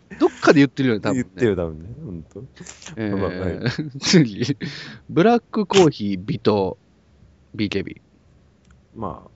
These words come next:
Speaker 1: まあまあまあ。
Speaker 2: わりかしあるやつですね。
Speaker 1: まあまあまあまあ。まあね、まあ、これはまあまあ、ひー。えー、<laughs> えー、ボーナスはカントリーマーム、バニラ味、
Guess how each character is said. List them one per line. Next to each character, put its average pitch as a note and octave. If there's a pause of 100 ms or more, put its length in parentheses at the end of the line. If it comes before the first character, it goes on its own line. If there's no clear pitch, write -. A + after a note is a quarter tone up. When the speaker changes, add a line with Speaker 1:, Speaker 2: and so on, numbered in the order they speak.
(180)
Speaker 1:
ま D3
あ A2+
ま -
あ - (240)
ま G2+
あ。 -
Speaker 2:
わ E2
り F2
か E2
し D2
あ D2+
る B1
や G#2+
つ F#2
で F#2+
す -
ね。 - (300)
Speaker 1:
ま -
あ -
ま -
あ -
ま -
あ -
ま -
あ。 F#2
ま A2+ (140)
あ -
ね、 A#1
ま -
あ、 -
こ -
れ C#3
は A#3+
ま D#4
あ -
ま F#2+
あ、 -
ひ E3+
ー。 D#3+ (1000)
え G#2+
ー、 - (680)
<laughs> -
え G#2 (420)
ー、 F#2+
ボ G#3+
ー -
ナ D#3
ス -
は G2+
カ -
ン F3+
ト F3+
リ E3+
ー D3+
マ C#3
ー -
ム、 F#2+
バ G#2
ニ A2
ラ F#2
味、 D#2+